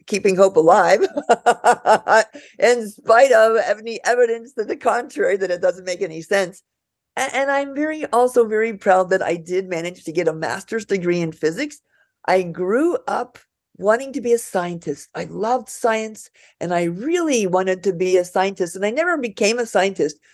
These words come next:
But the fact that I was able to study science and earn that master's in physics, it was the hardest thing I ever had to do besides the pandemic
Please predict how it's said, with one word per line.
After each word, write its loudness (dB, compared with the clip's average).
But 4
the 0
fact 0
that 4
I 2
was -2
able -2
to -6
study 0
science -4
and -10
earn 2
that -2
master's -2
in -6
physics, -2
it -12
was 0
the 2
hardest 0
thing -4
I -4
ever 2
had -2
to -12
do -4
besides 2
the -4
pandemic 0